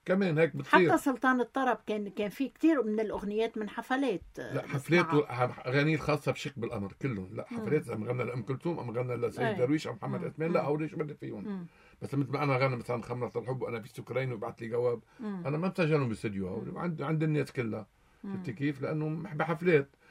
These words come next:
Speaker 1: بس بده يكون الميكسر، يعني، أو ال-، على ال-، نظيف شوي صغير اللي عم، اللي قاعد على الميكسر.
Speaker 2: صحيح.
Speaker 1: ت-، تعطي quality نظيفة، أكيد مش
Speaker 2: مم.
Speaker 1: مثل الاستوديو.
Speaker 2: بطبيعة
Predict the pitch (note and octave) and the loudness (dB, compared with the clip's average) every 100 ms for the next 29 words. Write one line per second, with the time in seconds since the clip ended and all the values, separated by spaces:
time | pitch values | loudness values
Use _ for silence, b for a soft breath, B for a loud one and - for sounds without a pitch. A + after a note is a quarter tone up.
0 | b - D3+ D#3 D#3 D#3+ E3 C#3+ C3 D3 | b -6 0 2 2 2 4 4 2 0
1 | - A#2+ A#2 A2+ A2+ G#2 B2 A#2 A2 G#2 | 0 0 0 -2 -4 -2 -2 -2 -6 -6
2 | A#2 G#2 G#2 F2+ F#2 F#2+ A#2+ A#2+ A#2+ D#3 | -6 -6 -8 -8 -8 -8 -10 0 6 6
3 | C#3 G#2 A#2+ A#2+ B2 B2 A2+ A2 A2+ C#3+ | 4 -4 -2 0 -2 -6 -4 -6 -2 -2
4 | B2+ G#2+ A#2 C3 - C#3 D3+ _ - A3+ | 0 -4 -8 -10 -6 -6 -6 _ -6 -4
5 | G#3 E3 E3 D#3+ E3 E3 D3+ C#3+ D#3 C#3 | -4 -4 -2 0 2 2 4 8 8 8
6 | - B2 D3 F#3+ - - B2 C#3 C#3 - | 2 -2 -2 -4 -12 -16 -10 0 0 0
7 | C3+ C#3+ - F3 C#3+ C3+ D#3 D3+ B2+ D3+ | -2 0 0 0 0 -2 -4 -4 -4 -4
8 | A#2 G2 - _ _ _ _ _ _ _ | -2 -4 -10 _ _ _ _ _ _ _
9 | G3+ G#3+ G3+ G#3+ | -4 -2 0 0